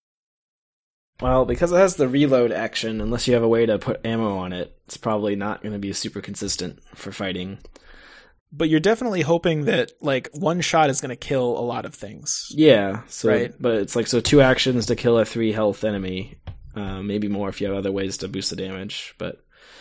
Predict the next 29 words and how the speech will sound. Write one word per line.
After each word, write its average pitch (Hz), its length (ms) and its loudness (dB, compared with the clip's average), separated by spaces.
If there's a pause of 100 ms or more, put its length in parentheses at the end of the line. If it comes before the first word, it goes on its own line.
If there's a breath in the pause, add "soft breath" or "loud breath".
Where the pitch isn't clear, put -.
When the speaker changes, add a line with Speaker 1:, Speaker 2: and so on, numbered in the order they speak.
(380 loud breath)
Speaker 2:
And 143 200 -4
having 196 260 2
Speaker 1:
uh, - 40 2
Speaker 2:
the 156 60 2
flexibility 151 720 4
of, 127 100 -2
like, 127 240 0
I'm 127 80 -2
gonna 131 180 -4
keep 170 300 -6
an 143 80 -2
ammo 135 320 0
on 127 180 0
it, 127 140 -2
I'm 127 100 -4
gonna 131 160 -6
kill 165 240 2
something, 143 400 0
and 127 140 -4
then 127 300 -4
hopefully 165 380 -2
I'll 147 140 4
reload 143 340 4
it 139 100 0
immediately, 127 480 -2
but, 120 160 -4
like, 123 180 -6
maybe 127 380 -2
I, 117 420 -6